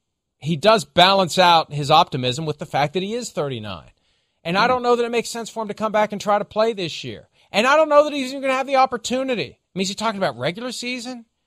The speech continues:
Speaker 1: Is he talking about if we make it to the playoffs? I mean, is this a guy who's gonna try to pull some Willis Reed and come for the last four games of the season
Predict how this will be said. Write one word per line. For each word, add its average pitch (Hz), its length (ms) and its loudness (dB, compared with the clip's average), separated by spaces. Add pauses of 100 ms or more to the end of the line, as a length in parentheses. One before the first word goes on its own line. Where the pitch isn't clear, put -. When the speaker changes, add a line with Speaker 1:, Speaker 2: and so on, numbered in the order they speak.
(220)
Speaker 1:
Is 143 80 -10
he 156 80 -12
talking 196 240 -2
about 170 160 -2
if 156 80 -8
we 151 80 -10
make 147 160 -6
it - 60 -20
to 123 60 -16
the - 80 -20
playoffs? 233 720 -2 (320)
I 151 60 -4
mean, 165 120 -2
is 151 80 -2
this 202 160 -8
a 220 40 -10
guy 196 240 0
who's 190 140 -4
gonna 185 160 -8
try 185 200 -6
to 170 40 -6
pull 185 220 -10
some 175 240 -10
Willis 165 340 -6
Reed 208 440 -8 (320)
and 156 160 -8
come 180 340 -4 (880)
for 170 60 -12
the 151 80 -10
last 160 360 -4
four 185 160 -2
games 175 320 -6
of 156 80 -16
the 147 60 -10
season 208 540 -8